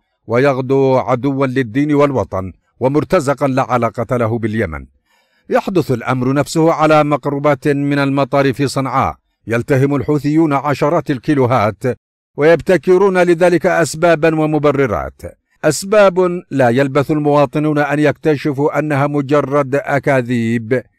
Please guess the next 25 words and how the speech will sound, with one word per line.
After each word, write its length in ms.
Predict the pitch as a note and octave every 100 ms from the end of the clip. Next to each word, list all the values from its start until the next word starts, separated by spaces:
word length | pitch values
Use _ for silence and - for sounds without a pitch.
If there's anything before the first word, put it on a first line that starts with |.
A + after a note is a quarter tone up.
| _ -
يتوصل 760 | C3+ D3+ F3 E3+ F#3 - F3+ F3
من 120 | E3
خلالها 420 | - F3 F3 E3
الحوثيون 720 | D#3+ F3 D#3 E3 E3+ E3+ E3
لما 280 | E3 D#3+ D#3+
هو 200 | D3 D#3+
أبعد 460 | D3+ D#3 C#3 D#3 D3
من 180 | D#3
نهب 240 | D#3+ C#3 C3+
أراضي 420 | D3+ D3+ D#3 C#3+
اليمنيين، 760 | D3 C#3+ C3+ C3 A#2 B2+ E2 D2 _ _ _ _ _
حيث 320 | - F#3 F#3
المخطط 600 | F3+ E3 G3 F#3 F3+ F3
الإيراني 640 | E3+ E3+ D#3+ D#3 D#3 D#3
الذي 360 | A2+ C3 C#3 C#3+
يستنسخ 600 | C#3+ - E3 D3 D#3+ -
تجربته 680 | C#3+ D3 D3 D3 C#3+ C#3+ C#3+
في 200 | B2+ C#3+
لبنان 680 | C3 A#2+ B2 A2 G#2 G#2+ G#2 _ _ -
لإنشاء 600 | C3 D3 C#3 - E3+ D#3+
ضاحية 520 | C#3+ D#3 C#3+ E3+ D#3 E3
شمالية 640 | C#3+ - D#3 D3 D3 E3 C#3+ D#3
في 100 | C3
العاصمة 520 | D3+ C#3 C#3+ D#3 C#3 B2+
اليمنية 680 | C3 B2 A#2+ B2+ B2 E2+ D2+